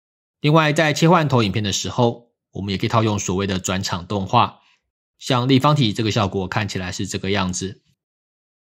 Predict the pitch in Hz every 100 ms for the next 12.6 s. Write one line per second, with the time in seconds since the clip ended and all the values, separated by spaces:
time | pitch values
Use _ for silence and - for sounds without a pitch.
0 | _ _ - 139 156 165 - _ - 208
1 | 202 165 120 110 107 120 107 120 143 135
2 | _ _ 101 90 120 110 101 127 110 95
3 | 92 107 92 92 95 107 95 104 101 127
4 | 110 98 78 - _ _ - 117 120 117
5 | 107 104 113 123 - 143 104 - - 101
6 | - 110 120 117 - 87 85 95 98 -
7 | 113 - _ _ _ _ _ _ 123 139
8 | 160 147 135 123 143 127 139 127 98 -
9 | 113 113 104 98 87 - 123 117 - _
10 | _ _ _ - 101 113 117 110 117 120
11 | 101 98 92 98 90 95 92 - 98 95
12 | 117 131 131 120 90